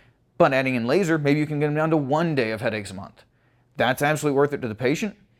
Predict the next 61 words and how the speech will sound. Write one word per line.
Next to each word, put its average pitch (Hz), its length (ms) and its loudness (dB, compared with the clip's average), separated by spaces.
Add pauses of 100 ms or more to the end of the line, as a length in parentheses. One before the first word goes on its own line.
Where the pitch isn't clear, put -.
(180)
and 135 120 0
that's 156 180 -2
a, 156 80 4
that's 151 220 0
a 139 60 2
really 139 460 2
easy 135 300 -2
say, 135 240 2
"Hey, 180 280 2
look, 151 240 0
we've 139 160 -2
been 139 100 -4
able 180 180 2
to 156 40 -4
improve 139 300 -2
you 107 60 -8
to 107 40 -10
this 147 180 0
far. 110 380 -8 (560)
Let's 151 300 0
try 160 220 0
getting 143 200 -2
some 123 160 -4
laser 135 300 2
in 101 100 -4
there 104 320 -2 (200)
and 110 200 -2
see 131 200 2
if 123 120 2
we 127 100 0
can 123 140 -4
improve 117 380 0
it 151 140 0 (420)
even 120 220 -4
more." - 280 -4 (420)
Most 147 220 0
patients 135 320 -2
are 131 60 -4
very, 123 400 2
very 113 240 0
open 120 300 -4
to 120 60 -2
that, 104 300 -4
especially 131 320 -6
if 127 80 -6
they've 123 160 -2
already 123 220 0
seen 147 240 -6
good 143 140 0
results 139 360 0
with 113 140 -8
you. 98 120 -14 (280)
So 131 120 -4
focus 202 300 4
on 180 140 -2
those 147 160 -2
patients 135 340 -4
who 147 120 -2
have 120 200 -4
been 185 220 0
successes, 135 640 -6